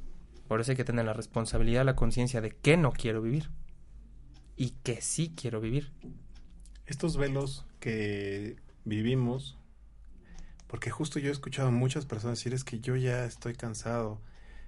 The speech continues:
Speaker 2: de esta enfermedad y de verdad ya me quiero sanar, de verdad ya quiero sentirme bien y trato de ser lo más positivo, pero
Speaker 1: Ahora,
Speaker 2: no me
Speaker 1: dentro
Speaker 2: estoy
Speaker 1: de
Speaker 2: curando".
Speaker 1: estas improntas y acuerdos,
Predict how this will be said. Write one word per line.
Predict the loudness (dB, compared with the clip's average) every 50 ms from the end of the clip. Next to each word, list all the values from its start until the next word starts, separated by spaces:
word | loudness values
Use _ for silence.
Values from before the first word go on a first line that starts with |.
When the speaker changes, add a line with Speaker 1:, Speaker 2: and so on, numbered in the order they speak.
| -12 -8 -6
Speaker 2:
de | -4 -4
esta | -2 -2 -4
enfermedad | -2 -2 0 0 0 2 2 2 0
y |
de | 2 2 0
verdad | 0 0 2 2 2
ya | 2 2 0
me | 0 -2
quiero | -2 -2 -4 -2
sanar, | -2 -4 -2 -2 -2 0 -2
de | -2 -2
verdad | -2 -2 0 0
ya | 0 0 0
quiero | -2 -4 -4
sentirme | -4 -6 -6 -6 -6 -6 -4 -4
bien | -4 -4 -4 -4 -4 -4
y | -6 -6 -8 -8 -8
trato | -4 -2 -2 -2 -2 -4
de | -4
ser | -4 -4 -4
lo | -2 -2
más | -4 -4 -6
positivo, | -8 -10 -10 -10 -8 -6 -4 -2 -2 -4 -4 -8
pero | -10 -8 -6 -6 -6 -8 -8 -10 -10 -12 -14 -18 -18 -20 -20 -20 -18 -14 -12 -10 -4 0
Speaker 1:
Ahora, | 2 6 8 8 8 6 6 2 -6 -14 -16 -16 -12 -8
Speaker 2:
no | -6 0
me | 6 10
Speaker 1:
dentro | 10 10 10 12 12 12
Speaker 2:
estoy | 12
Speaker 1:
de | 12
Speaker 2:
curando". | 12
Speaker 1:
estas | 12 12 12 12 10 10
improntas | 10 10 10 10 12 12 12 10 10 8 8 8 6
y |
acuerdos, | 4 4 8 10 10 12 12 10 10 8 6 4 2 -2